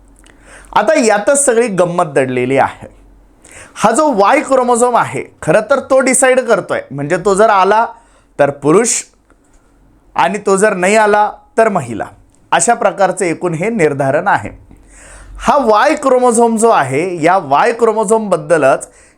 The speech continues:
शास्त्रज्ञांनी केलेल्या संशोधनातून आता असं उघड होतंय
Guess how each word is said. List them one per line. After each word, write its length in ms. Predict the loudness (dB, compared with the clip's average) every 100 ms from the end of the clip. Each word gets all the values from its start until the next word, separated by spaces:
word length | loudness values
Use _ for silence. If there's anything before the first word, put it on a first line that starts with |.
| -4 0
शास्त्रज्ञांनी 880 | 0 0 0 -2 0 -2 -2 -6 -8
केलेल्या 580 | -2 0 0 2 2 2
संशोधनातून 880 | -2 -4 -2 0 2 0 0 -2 -2
आता 320 | -2 0 2
असं 260 | 2 -2
उघड 380 | -2 -2 0 2
होतंय 460 | 0 -2 0 0